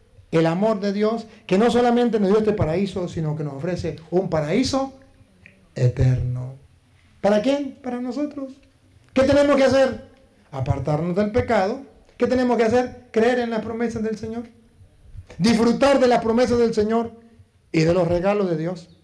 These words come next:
¿Por qué no lo hacemos? ¿Qué problemas tenemos?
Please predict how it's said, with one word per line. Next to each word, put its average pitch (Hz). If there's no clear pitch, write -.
¿Por 160
qué 208
no 202
lo 185
hacemos? 190
¿Qué 175
problemas 147
tenemos? -